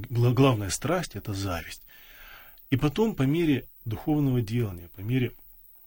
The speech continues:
жизни, э, в таинствах церкви, по мере своего реального, а не мнимого приближения к Богу, в душе человека начинается такое невидимое расслоение, разделение. Он начинает понимать, что есть в нём то,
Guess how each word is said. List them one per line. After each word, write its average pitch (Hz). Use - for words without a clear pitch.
жизни, 110
э, 101
в -
таинствах 120
церкви, -
по 113
мере 123
своего 120
реального, 123
а 107
не 113
мнимого 123
приближения 110
к 101
Богу, 185
в 104
душе 104
человека 160
начинается 143
такое 151
невидимое 151
расслоение, 143
разделение. 104
Он 104
начинает 139
понимать, 147
что -
есть 139
в -
нём 139
то, 156